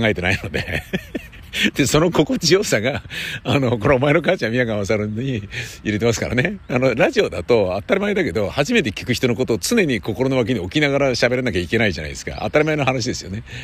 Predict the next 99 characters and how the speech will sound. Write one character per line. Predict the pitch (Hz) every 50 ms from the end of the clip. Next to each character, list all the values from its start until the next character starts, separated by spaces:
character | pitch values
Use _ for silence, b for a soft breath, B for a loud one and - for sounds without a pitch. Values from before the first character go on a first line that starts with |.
| B B B B B B B B B B B B -
ね | 151 147 131 104 95
え、 | 98
そ | 92 101 107
の | 110 110
フ | - -
ァ | 226 240
ン | 214
に | 175 120
し | - -
か | - 107
伝 | - - - 143
わ | 131 131
ん | 135
な | 139
い | 147
よ | 143
う |
な | 110 82
こ | 98
と | 95
を |
言 | 80 82
っ | 82
て | - 120
る | 107 113
よ | 113
う | 98
な | 90 82 82
ね、 | 82 98 110 101 87 87
そ | - - 139
ん | 151
な | 143 101
バ | 85 85 95 104
カ、 | 95 123 120
バ | - 98 107 104
カ | 104 147 135
ア | 135
イ | 143
ド | 135 147
ル | 139 113
ク | -
ソ | - - -
番 | 139 139 131
組 | 101 85
じ | 76
ゃ | 82 78
な |
い | 76
で | 73
す | -
か、 | -
そ | - -
れ | 98 90
ね。 | 95 135 127 87 73 B B B B B
そ | - 135
れ | 151 160
は | 156
ね、 | 156 156 123
プ | 95 - -
ロ | 208 180 143
の | 147
ラ | 127 98 98
ジ | 110
オ | 120
パ | 95 107
ー | 98
ソ | 90 117
ナ | 117
リ | 110 95
テ | -
ィ | 80
に |
す | - - -
る | 104 101
こ | 104 107
と | - 120
で | 92 90
は | 71
な | 76 80 85 90
い | 85 71
の | 58 62
で、 | 65 - 69 65 B B B B B B B B -
ね、 | - 101 92 85
ア | 80
イ | 98 104
ド | 110
ル | 113 101
番 | 120 127 113
組 | 101 127
で | 156 175 123
す | - 98
る | 85 85 85 82 82 87 92
よ | 87 85 80
う | 69
な | 65
話 | - - 82 71 -
な | 92 76 67
の | 71 80 80
で、 | 92 90 78 69